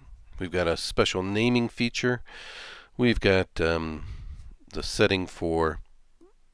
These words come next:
tifs, and three hundred pixels per inch, sharpening off,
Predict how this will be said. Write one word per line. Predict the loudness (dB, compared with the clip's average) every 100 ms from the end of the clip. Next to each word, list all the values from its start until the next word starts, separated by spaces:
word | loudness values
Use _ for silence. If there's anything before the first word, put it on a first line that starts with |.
| _ _ _ _ -14
tifs, | 0 2 4 2 0 -8 -16 -20 -20 -20 -20 -20 -20 _ -20 _ -18 -18 -18 -20 -20 2
and | 8 10 10 8
three | 4 4
hundred | 4 2
pixels | 0 0 -2
per | 2 6
inch, | 6 6
sharpening | 2 0 2 2 0 4
off, | 6 6 4 -2